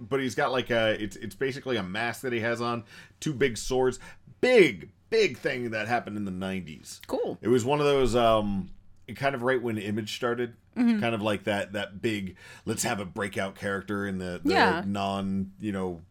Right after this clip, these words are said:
Speaker 1: Marvel slash D C kind of
Speaker 2: Mm-hmm.
Speaker 1: group.
Speaker 2: Mm-hmm.
Speaker 1: So we had a lot of those. I'm excited about that one.
Speaker 2: And of
Speaker 1: This will
Speaker 2: course,
Speaker 1: be interesting to be on there.
Speaker 2: and of course, we have Jeffrey Combs. Um, the easiest thing to tell you about what he's going to be in, because, you know, we love Jeffrey Combs on this,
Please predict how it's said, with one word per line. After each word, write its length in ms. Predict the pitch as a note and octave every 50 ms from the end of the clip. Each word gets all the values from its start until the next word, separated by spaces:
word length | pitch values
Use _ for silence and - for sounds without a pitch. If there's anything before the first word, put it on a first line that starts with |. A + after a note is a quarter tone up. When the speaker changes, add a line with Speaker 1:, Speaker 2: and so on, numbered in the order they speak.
| _ _ - -
Speaker 1:
Marvel 540 | G#2 G#2+ G#2 G2+ G2+ G2 F#2 G2 F#2+ F#2+ F2
slash 380 | - - G2+ F#2 F2 - -
D 180 | - F#2 F2+ E2+
C 240 | - - G2 F#2 -
kind 180 | - - C4 -
of 40 | -
Speaker 2:
Mm-hmm. 40 | A#3
Speaker 1:
group. 220 | F#2 F2 E2+ - - - -
Speaker 2:
Mm-hmm. 160 | - G#2+ G#2 G2+
Speaker 1:
So 120 | - B2+
we 80 | D#3+ G3+
had 120 | A#3+ B3+
a 60 | A3
lot 220 | D#3 E3+ G#3 G#3+ F3+
of 60 | D3
those. 280 | E3 F#3+ G3 C#3+ A2+ B2
I'm 280 | A2+ B2+ D#3 G#3 A#3
excited 480 | G#3+ - - - D#3+ D#3 F3+ G3 E3 C3
about 300 | A#2+ G2+ A#2 A2+ A2+ G#2+
that 220 | G#2+ B2 D3 C3+
one. 100 | G#2+ G2+
Speaker 2:
And 100 | C#4 D4+
of 60 | D#4+ D4+
Speaker 1:
This 40 | -
will 60 | D#4+
Speaker 2:
course, 100 | D#4 -
Speaker 1:
be 140 | A2+ G#2+ G#2+
interesting 300 | G#2+ F#2+ G2 - G#2+ G2+
to 60 | F#2
be 160 | F2 F2+ F#2+
on 180 | G#2+ G#2 F#2+ E2
there. 160 | D#2 D#2 - - _ -
Speaker 2:
and 140 | C#4 E4+
of 60 | D#4 -
course, 180 | - A#3+ A3 -
we 80 | A3+
have 100 | G3+ F#3+
Jeffrey 240 | - E3+ F#3 - D#3+
Combs. 300 | - E3 C#3+ D3 D#3+ - - - - - -
Um, 380 | - F#3 G3+ G3 G3+ G3 G3+ F#3+ -
the 120 | F3+ A3
easiest 320 | G#3+ A#3 C4+ - D4+ C4 -
thing 140 | A3 G#3 G3
to 60 | F3+
tell 220 | - - F#3+ D#3+ E3
you 300 | E3 D#3+ D#3+ D#3+ D#3+ -
about 560 | - D#3+ D#3 D#3+ D3+ D3+ D3 C#3+ C#3 - - -
what 80 | D#3 -
he's 320 | - G#3+ B3 C4 C4 B3+
going 260 | - D#3+ D3 D3 C#3+
to 100 | - -
be 200 | E3 D#3 D3 C#3+
in, 120 | C#3+ D3+ D3+
because, 360 | D#3+ - G#3+ D#3+ D3 - -
you 120 | F3+ F3+
know, 120 | E3 C#3+ C#3+
we 160 | D#3 F3 E3+
love 200 | D3+ C#3+ B2+ -
Jeffrey 260 | - C3+ C#3+ D#3 D3+
Combs 280 | - - B2+ A2+ - -
on 100 | B2+ C3
this, 220 | F#2+ - - -